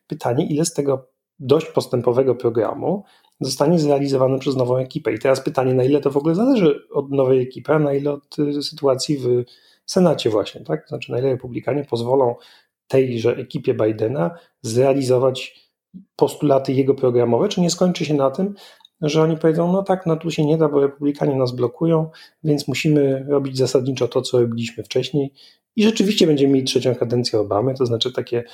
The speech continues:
z jednej strony próby dogadywania się z, z republikanami, które, jak już mówiliśmy,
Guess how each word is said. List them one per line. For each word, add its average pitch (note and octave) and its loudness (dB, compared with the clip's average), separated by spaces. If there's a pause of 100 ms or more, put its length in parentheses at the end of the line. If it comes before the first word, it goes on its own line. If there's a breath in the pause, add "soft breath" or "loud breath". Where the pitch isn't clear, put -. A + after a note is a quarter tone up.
(220 loud breath)
z - -20
jednej D3 2
strony B2+ 2
próby B2 0
dogadywania A2+ 2
się G#2+ -6
z, G#2+ -6 (480)
z A#2 -10
republikanami, B2+ -2
które, A#2 -4 (340 soft breath)
jak - -10
już B2 -6
mówiliśmy, A2+ 0